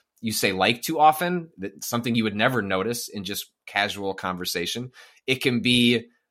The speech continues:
you know, when I was in my early days at Giant Bomb, like, had some issues with,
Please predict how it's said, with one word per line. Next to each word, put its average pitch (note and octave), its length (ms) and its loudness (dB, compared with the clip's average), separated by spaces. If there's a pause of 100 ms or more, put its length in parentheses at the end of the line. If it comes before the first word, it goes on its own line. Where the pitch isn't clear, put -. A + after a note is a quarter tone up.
you A#2 140 0
know, G2 240 2
when A#2+ 260 -2
I A#2 60 2
was A#2 140 -2
in A2+ 60 -4
my G#2+ 100 0
early A#2+ 200 -2
days A#2+ 200 -4
at G#2+ 80 -10
Giant A2 280 -4
Bomb, A#2 540 0
like, G2 320 -6 (180)
had A2+ 300 -4
some A#2 200 -8
issues G#2 600 -6
with, F#2+ 280 -6